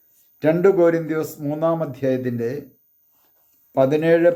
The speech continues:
പതിനെട്ട് തിരുവചനം വായിക്കുമ്പോൾ നമുക്കിത് കാണുവാൻ സാധിക്കും. വചനം ഇപ്രകാരം പറയുകയാണ്, "കർത്താവ് ആത്മാവാണ്, കർത്താവിൻ്റെ ആത്മാവുള്ളിടത്ത്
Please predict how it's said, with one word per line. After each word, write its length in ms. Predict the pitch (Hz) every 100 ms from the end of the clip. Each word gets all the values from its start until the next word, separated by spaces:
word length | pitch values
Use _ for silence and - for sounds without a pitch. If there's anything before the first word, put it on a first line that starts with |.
| -
പതിനെട്ട് 440 | 143 147 156 170 165
തിരുവചനം 480 | 143 139 143 143 147 139
വായിക്കുമ്പോൾ 480 | 131 127 131 127 127 123
നമുക്കിത് 380 | 123 123 123 123
കാണുവാൻ 380 | 120 123 127 127 123
സാധിക്കും. 360 | 110 101 - - _ _ _ _ _ _ _ _ _ _ _ _ _ _ _ -
വചനം 340 | 147 170 208 185
ഇപ്രകാരം 500 | - 185 185 185 185 170
പറയുകയാണ്, 500 | 156 143 135 113 120 - _ _ _ _ _ _ _ _ _ _
"കർത്താവ് 580 | 135 131 - 180 196 190 156
ആത്മാവാണ്, 720 | 160 165 165 156 131 117 120 170 - _ _ _ _ _ _ _ _ _ -
കർത്താവിൻ്റെ 720 | 131 127 156 165 165 165 160 165 120 127
ആത്മാവുള്ളിടത്ത് 880 | 160 156 156 151 143 139 131 -